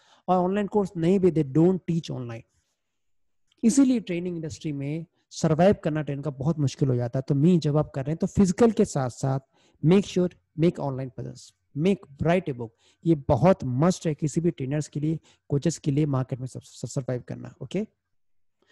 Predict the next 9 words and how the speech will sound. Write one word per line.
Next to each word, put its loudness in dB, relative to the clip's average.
तो 4
पहली 2
चीज -6
तो -6
मैंने -4
आपको -8
बता -12
दी। -16
अच्छा, -18